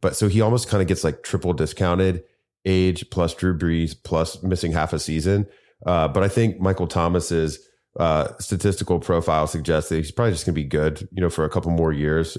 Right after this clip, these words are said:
And we don't have to keep paying, you know, those first and second round startup prices on him like we did for Julio Jones as he got into his late twenties. Uh, we actually can just, you know, get him, uh, you know, a little cheaper now. So,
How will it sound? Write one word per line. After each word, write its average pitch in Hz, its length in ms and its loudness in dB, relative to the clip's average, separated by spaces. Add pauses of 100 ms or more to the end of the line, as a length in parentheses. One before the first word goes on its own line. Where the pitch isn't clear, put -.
And 78 360 0 (380)
we 92 200 0
don't 87 160 2
have 82 240 -2
to 95 100 -2
keep - 260 -4
paying, 85 420 2
you 80 60 0
know, 78 100 0
those 76 180 -2
first - 280 -2
and 82 100 -4
second 82 220 0
round 73 160 -2
startup 104 340 -2
prices 80 440 -2
on 78 200 0
him 76 120 -2
like 78 200 -2
we 80 80 -4
did 73 200 -2 (640)
for 78 220 0
Julio 82 320 0
Jones 92 400 2
as 80 120 0
he 76 40 -4
got 78 180 0
into 78 180 0
his 73 120 -2
late 76 200 -2
twenties. 76 420 -2 (540)
Uh, 73 300 0
we 80 120 2
actually 80 300 -2
can 76 120 -2
just, 73 280 -2
you 82 80 -2
know, 73 100 2
get 71 240 -2
him, 73 260 0
uh, 73 140 0
you 80 60 -2
know, 76 100 0
a 69 40 0
little 67 200 -2
cheaper 73 320 -4
now. 67 220 -4
So, 73 420 0